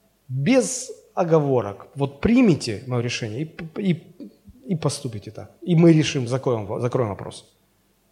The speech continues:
Они отказались. Они отказались. У меня была подобная история девять лет назад. Возникла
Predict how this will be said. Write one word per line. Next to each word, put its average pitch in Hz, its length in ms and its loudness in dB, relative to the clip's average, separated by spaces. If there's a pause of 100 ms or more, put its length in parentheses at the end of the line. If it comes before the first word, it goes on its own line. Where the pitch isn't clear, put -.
(140)
Они 160 300 2
отказались. 120 720 -4 (1300)
Они 139 360 -4
отказались. 120 680 -12 (540)
У 165 40 -4
меня 233 140 4
была 240 240 6
подобная 180 420 0
история 151 420 -4
девять 165 320 -2
лет 185 180 -10
назад. 151 340 -6 (540)
Возникла 170 500 0